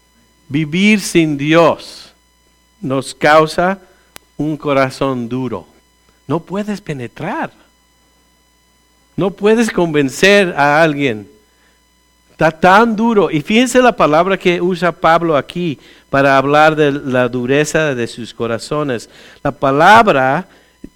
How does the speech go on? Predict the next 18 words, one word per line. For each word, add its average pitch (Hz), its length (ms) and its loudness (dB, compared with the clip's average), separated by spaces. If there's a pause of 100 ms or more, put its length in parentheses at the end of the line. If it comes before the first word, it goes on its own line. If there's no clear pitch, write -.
(240)
para 131 500 0 (360)
este, 170 720 0 (800)
para 135 280 2
dureza, 170 840 0 (580)
nos 156 320 -2
habla 175 540 4
de, 143 560 -2
en 135 80 -2
el 135 180 -2
griego, 151 760 2 (540)
eh, 139 300 -2
es, 170 300 -2 (220)
es 147 140 -8
una 175 220 -2
palabra 147 400 2
que 139 180 -4
se 127 160 -8
usaba, 143 580 -2